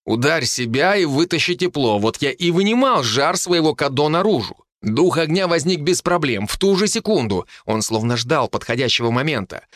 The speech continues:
Рык горящего ягуара прокатился по полю, причём такое, что ящер остановился и вжал голову в узкие плечи.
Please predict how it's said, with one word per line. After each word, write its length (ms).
Рык 320
горящего 500
ягуара 480
прокатился 640
по 220
полю, 240
причём 400
такое, 400
что 180
ящер 400
остановился 920
и 120
вжал 340
голову 400
в 120
узкие 360
плечи. 520